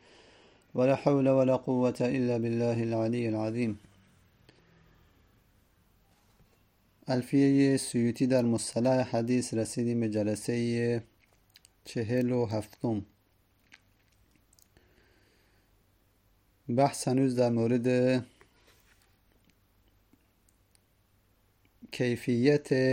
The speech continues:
روایت حدیثه. بیت پانصد و دوازدهم: و من روی متناً عن اشیاخ و قد توافقا معناً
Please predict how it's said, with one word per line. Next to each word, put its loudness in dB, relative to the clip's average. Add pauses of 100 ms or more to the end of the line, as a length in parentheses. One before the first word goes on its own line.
(200)
روایت 2
حدیثه. -2 (1900)
بیت 4
پانصد 0
و 2
دوازدهم: 0 (1600)
و 4
من 2
روی 4 (240)
متناً 0 (760)
عن 4
اشیاخ 0
و 2 (100)
قد 0 (640)
توافقا 4
معناً 4